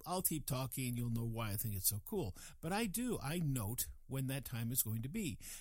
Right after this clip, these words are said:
Now, sometimes I set an alarm for it, sometimes I just take a w-, look at my watch and say, "Okay, it's right around there." Why is that important? <sighs> Because once upon a time,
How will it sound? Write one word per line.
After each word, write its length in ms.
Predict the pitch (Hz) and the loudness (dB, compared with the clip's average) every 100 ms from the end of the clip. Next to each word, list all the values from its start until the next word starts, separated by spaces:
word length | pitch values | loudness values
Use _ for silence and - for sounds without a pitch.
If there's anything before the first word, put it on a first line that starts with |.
| - | -4
Now, 100 | 151 | 2
sometimes 540 | - 170 165 160 139 | 4 4 2 0 0
I 60 | 143 | 6
set 240 | - 135 | 6 6
an 60 | 123 | 2
alarm 340 | 113 127 165 | 0 0 4
for 220 | - 190 | 4 4
it, 80 | 180 | 2
sometimes 420 | 185 156 160 135 | 0 0 -2 -2
I 80 | 127 | -4
just 360 | 117 110 - - - | -4 0 0 0 -4
take 160 | 117 | -4
a 80 | 110 | -4
w-, 140 | 104 - 117 | -4 -6 -8
look 160 | 123 117 | -8 -6
at 80 | |
my 120 | 104 98 | -4 -4
watch 440 | 104 135 175 - | -2 0 0 0
and 120 | 143 | 0
say, 120 | 127 | 0
"Okay, 240 | 147 165 98 | 0 -2 -4
it's 140 | 87 | -2
right 320 | 113 107 113 | -4 -2 0
around 360 | 101 107 143 143 | 0 -2 -2 -2
there." 160 | 87 - | -2 -4
Why 220 | 104 127 | -2 0
is 80 | 160 | 2
that 140 | 165 | 2
important? 520 | 170 147 160 175 220 - - - - - - - - - _ | 0 -2 -4 -2 -2 -4 -12 -18 -16 -14 -16 -20 -20 -20 _
<sighs> 300 | - - - | -2 -2 -2
Because 320 | 143 143 143 - | -2 2 2 4
once 260 | 190 - | 4 4
upon 280 | 165 190 135 | 4 2 2
a 60 | 110 | 2
time, 720 | - - 254 160 90 101 | 0 0 2 4 2 2